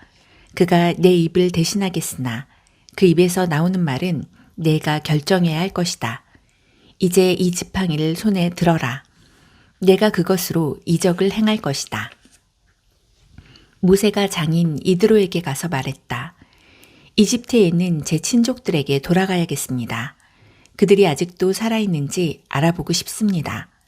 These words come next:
이드로가 말했다. "가게나, 자네에게 평안이 있기를 비네." 하나님께서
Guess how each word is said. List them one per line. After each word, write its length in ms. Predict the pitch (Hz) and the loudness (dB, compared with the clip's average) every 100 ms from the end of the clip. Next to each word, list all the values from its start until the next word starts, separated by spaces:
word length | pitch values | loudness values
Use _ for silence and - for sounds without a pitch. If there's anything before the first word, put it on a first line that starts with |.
| _ _ _ _ _ _ | _ _ _ _ _ _
이드로가 440 | 202 196 220 214 214 | 4 6 2 2 0
말했다. 680 | 170 147 - - 117 165 _ _ _ _ _ - | -2 -4 -8 -10 -10 -12 _ _ _ _ _ -10
"가게나, 580 | - 175 185 156 131 165 _ _ _ _ - | -2 2 2 0 -4 -10 _ _ _ _ 0
자네에게 680 | 170 165 165 120 190 156 - | 2 4 2 0 0 0 -2
평안이 420 | 240 247 240 202 | -2 0 2 0
있기를 380 | - 139 147 147 | 0 -2 -2 -4
비네." 460 | - 147 120 113 - _ _ _ _ _ _ _ _ - | -6 -4 -4 -6 -14 _ _ _ _ _ _ _ _ -2
하나님께서 760 | 233 220 202 175 156 185 | 2 4 2 -2 -4 -2